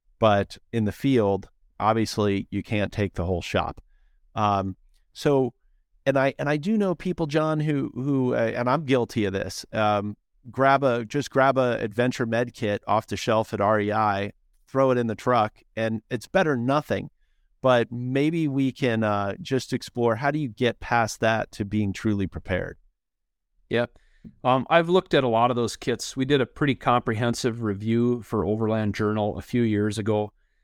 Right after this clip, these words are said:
Speaker 2: And, uh, you know, most of them are, are good. They've got some stuff in there, but, uh, you know, most of them also have some kind of a shortcoming. And so,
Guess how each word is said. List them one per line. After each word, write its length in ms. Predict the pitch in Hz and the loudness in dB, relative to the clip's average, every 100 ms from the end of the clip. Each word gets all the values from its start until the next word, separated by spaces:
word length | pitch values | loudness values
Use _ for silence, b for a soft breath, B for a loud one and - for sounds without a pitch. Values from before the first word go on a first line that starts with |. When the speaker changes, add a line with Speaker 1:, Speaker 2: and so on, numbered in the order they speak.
| _ - | _ -6
Speaker 2:
And, 340 | 107 104 98 | -2 -2 0
uh, 220 | 107 104 - _ _ - | -2 -4 -8 _ _ -4
you 80 | 294 | 0
know, 120 | 247 | 2
most 320 | 180 170 - | 4 2 2
of 80 | 151 | -2
them 220 | 147 139 | -2 0
are, 120 | 131 | 0
are 160 | 127 143 | 2 2
good. 360 | 117 113 120 120 | 2 2 2 0
They've 160 | 120 | -2
got 240 | 123 120 - | 2 0 0
some 140 | 110 | -8
stuff 340 | - 123 110 | -2 0 0
in 100 | 123 110 | 0 0
there, 220 | 107 110 | 0 -2
but, 160 | 110 - | -2 -4
uh, 100 | 117 - | -6 -6
you 100 | 110 | -4
know, 220 | 107 107 _ _ - - - | -2 -4 _ _ -20 -20 -6
most 320 | 127 151 151 | 0 2 2
of 60 | 151 | -2
them 140 | 113 | 0
also 400 | 98 135 - 123 | 2 0 2 -2
have 240 | 117 113 98 | 0 0 0
some 240 | - 135 | -2 -2
kind 240 | 135 127 | 0 0
of 80 | 120 | 0
a 80 | 98 | -2
shortcoming. 840 | - 131 120 - - 107 90 78 _ _ _ _ - | -2 0 0 -2 -4 -2 -2 -6 _ _ _ _ -8
And 160 | 113 104 | -6 0
so, 320 | 123 113 | 2 2